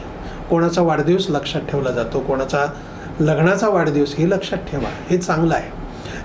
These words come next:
यातनं संपर्क वाढतो. यातनं माणसाची आपुलकी वाढते, एकमेकाबद्दलचा स्नेहभाव वाढतो. म्हणजे काय आहे, स्मरण विस्मरण हे जे दोन गोष्टी दिल्यात आपल्याला,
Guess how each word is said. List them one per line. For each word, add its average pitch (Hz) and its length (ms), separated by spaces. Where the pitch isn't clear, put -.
यातनं 196 360
संपर्क 160 580
वाढतो. 120 500
यातनं 185 400
माणसाची 190 720
आपुलकी 190 500
वाढते, 117 360
एकमेकाबद्दलचा 180 1000
स्नेहभाव 202 800
वाढतो. 107 340
म्हणजे 214 200
काय 240 320
आहे, 196 120
स्मरण 208 640
विस्मरण 170 840
हे 160 260
जे 170 140
दोन 156 360
गोष्टी 135 340
दिल्यात 139 460
आपल्याला, 110 520